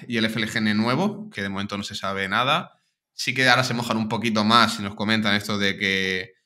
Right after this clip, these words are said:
puede ser un contrato nuevo entre doce y veinte años de duración, que eso estaría bien si firman algo de, de veinte años. Habrá que ver. A nivel cómo está funcionando la empresa, la verdad que muy bien. O sea, el,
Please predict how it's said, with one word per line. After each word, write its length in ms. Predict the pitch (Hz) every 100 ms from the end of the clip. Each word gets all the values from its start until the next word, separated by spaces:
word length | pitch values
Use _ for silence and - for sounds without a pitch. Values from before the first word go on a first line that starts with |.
| _ _
puede 180 | 117 110
ser 180 | 117 113
un 120 | 107
contrato 480 | 104 - 110 98 98
nuevo 560 | 107 107 90 82 - _ _
entre 220 | 95 98
doce 240 | 107 104 107
y 40 |
veinte 300 | 104 101 104
años 460 | 104 127 196 - 95
de 80 |
duración, 420 | 98 95 - 110 -
que 60 |
eso 80 | 95
estaría 260 | - 98 90
bien 140 | 123
si 180 | - 92
firman 300 | 107 101 87
algo 180 | 90 87
de, 80 | 90 95 87
de 80 | 90
veinte 240 | 82 98
años. 420 | 107 147 - - _ _ _ _ _ _ _ _ _ _ _
Habrá 300 | - 82 92
que 80 | 80
ver. 380 | 101 151 170 - - _
A 120 | - 104
nivel 1000 | 101 113 123 120 117 113 110 110 110 107
cómo 140 | 123
está 160 | 113 120
funcionando 280 | 117 113 110
la 80 |
empresa, 260 | 107 120 107
la 60 | 95
verdad 100 | 95
que 80 | 95
muy 160 | 92
bien. 340 | 92 147 208 -
O 40 |
sea, 340 | - 85 82 80
el, 260 | 80 73